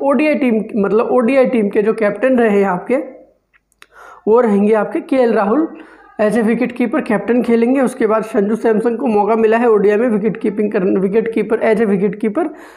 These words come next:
अगर वहीं players की बात करें तो ऋतुराज गायकवाड़ को मिला है, साई Sudarshan, तिलक वर्मा, Rajat Patidar, Rinku सिंह, Shreyas Iyer, आपके केएल Rahul जो captain और विकेट कीपर, उसके बाद Sanju Samsung, Akshar Patel, Washington Sundar,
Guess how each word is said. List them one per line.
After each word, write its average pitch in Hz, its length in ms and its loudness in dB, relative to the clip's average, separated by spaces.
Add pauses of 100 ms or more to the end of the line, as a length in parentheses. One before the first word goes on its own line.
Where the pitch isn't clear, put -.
(140)
अगर 214 200 2
वहीं 220 180 2
players 220 400 0
की 247 140 -4
बात 208 340 -2
करें 226 180 0
तो 294 80 -2
ऋतुराज 214 440 0
गायकवाड़ 202 420 -2
को 240 100 -6
मिला 208 220 0
है, 311 60 -2
साई 208 280 -2
Sudarshan, 202 560 0 (400)
तिलक 220 300 0
वर्मा, 214 280 0
Rajat 220 420 -2
Patidar, 208 400 -2
Rinku 233 340 -2
सिंह, 311 280 -2 (180)
Shreyas 220 320 2
Iyer, 220 400 0 (380)
आपके 190 240 -2
केएल 220 340 2
Rahul 214 320 2
जो 214 120 0
captain 208 420 0
और 202 80 2
विकेट 190 320 -2
कीपर, 233 260 -2
उसके 220 220 -2
बाद 196 140 0
Sanju 196 360 0
Samsung, 220 380 0
Akshar 202 380 -2
Patel, 220 380 0
Washington 214 560 0
Sundar, 220 400 0